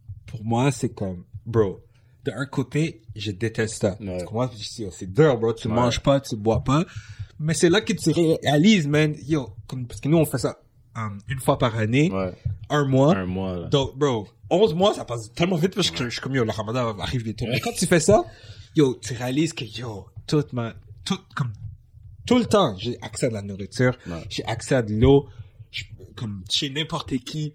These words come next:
Speaker 2: Mhm.
Speaker 1: Tu peux aller dans un parc, t'as de l'eau potable, t'as de la nourriture, t'as les choix que tu veux.
Speaker 2: Mhm.
Speaker 1: Yo, quand, mais,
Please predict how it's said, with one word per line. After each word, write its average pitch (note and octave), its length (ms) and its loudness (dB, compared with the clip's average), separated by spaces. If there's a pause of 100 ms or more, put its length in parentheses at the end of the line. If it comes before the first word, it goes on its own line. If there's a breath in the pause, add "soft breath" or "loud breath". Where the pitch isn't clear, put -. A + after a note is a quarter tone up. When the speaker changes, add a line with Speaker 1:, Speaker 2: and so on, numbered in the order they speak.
Speaker 2:
Mhm. F#2+ 340 -20
Speaker 1:
Tu - 100 -12
peux F#3 60 -2
aller F3 140 2
dans D#3 120 -2
un C3+ 80 -4
parc, - 520 -4
t'as B2+ 100 -6
de A#2 80 -12
l'eau C3+ 140 -2
potable, C3+ 500 -2 (420 soft breath)
t'as B2+ 80 -10
de A2+ 60 -12
la A2+ 80 -14
nourriture, C#3+ 640 -2 (220 soft breath)
t'as B2 160 -6
les A#2 220 -6
choix C#3+ 460 0
que D3+ 120 -12
tu - 300 -10
veux. C3 400 0 (100)
Speaker 2:
Mhm. F#2+ 80 -14 (300 loud breath)
Speaker 1:
Yo, A2+ 280 -4
quand, F3+ 380 4
mais, B2 200 -4